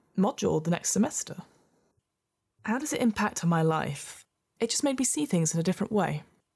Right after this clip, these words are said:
The next question says, "Why do you want to work with the natural world?" For Amy, working in the natural world is probably, well, often better than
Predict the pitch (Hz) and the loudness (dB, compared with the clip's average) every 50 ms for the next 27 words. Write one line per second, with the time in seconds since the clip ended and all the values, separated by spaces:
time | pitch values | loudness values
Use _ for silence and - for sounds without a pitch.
0 | _ _ _ _ _ _ _ _ _ 185 180 214 294 320 - - - 160 156 - | _ _ _ _ _ _ _ _ _ 0 2 2 2 0 -4 -4 -2 -2 -2 0
1 | - 165 160 156 - - 160 165 165 156 160 151 151 160 175 233 285 320 311 - | 0 0 2 2 2 2 2 2 2 2 0 -2 -2 0 0 2 0 -2 -4 -4
2 | 269 269 269 254 247 240 240 - - 170 170 170 165 - - - - 160 156 147 | -2 2 2 4 2 2 0 -4 -6 0 2 2 2 2 0 -4 -4 -4 -4 -4
3 | - 147 156 156 - - - - - 156 151 139 147 147 139 - - - 156 147 | -2 -2 -2 -2 -4 -6 -14 -10 -8 -8 -6 -6 -6 -6 -6 -6 -8 -10 -12 -14
4 | - - _ _ _ _ _ _ _ _ _ _ _ _ _ _ _ _ _ _ | -16 -20 _ _ _ _ _ _ _ _ _ _ _ _ _ _ _ _ _ _
5 | - - - - - 240 254 294 311 285 247 233 220 226 - - - 202 226 269 | -12 -6 -4 -2 0 0 0 2 2 2 4 4 2 0 -2 0 0 2 2 2
6 | - - 302 277 254 247 233 220 - - _ _ _ _ _ - 247 247 233 226 | -2 -4 -2 2 4 4 4 2 0 -8 _ _ _ _ _ -2 2 2 4 2
7 | 220 - - - 208 190 190 180 175 170 - - 226 233 214 190 - _ _ _ | 2 0 0 -2 0 2 2 2 2 0 0 0 2 2 2 0 -2 _ _ _
8 | _ _ _ _ _ _ _ _ _ - 185 - - 208 226 - - 185 160 143 | _ _ _ _ _ _ _ _ _ -2 -2 0 0 -2 -4 0 0 0 2 2
9 | 165 147 139 - 156 160 156 156 160 | 2 -2 -2 -2 -2 0 0 0 -2